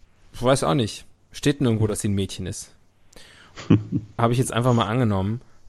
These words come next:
Speaker 1: Äh, und ich finde aber eigentlich als Mädchen noch besser, sich Eminem sein Bruder zu nennen.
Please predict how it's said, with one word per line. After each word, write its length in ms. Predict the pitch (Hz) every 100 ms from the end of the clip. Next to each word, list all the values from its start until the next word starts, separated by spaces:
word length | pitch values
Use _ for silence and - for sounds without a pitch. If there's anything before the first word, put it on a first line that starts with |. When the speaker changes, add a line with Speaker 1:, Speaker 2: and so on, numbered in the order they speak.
| - -
Speaker 1:
Äh, 840 | 113 113 110 110 110 110 107 107 -
und 520 | 120 110 110 107 104 -
ich 120 | 131
finde 180 | 151 151
aber 180 | 120 113
eigentlich 200 | 117 113
als 120 | -
Mädchen 260 | 117 139
noch 140 | 127 120
besser, 380 | 131 139 98 95
sich 240 | 98 - - - _ -
Eminem 380 | 104 98 98
sein 160 | 98 95
Bruder 320 | 101 113 92
zu 140 | - 101
nennen. 320 | 92 95 95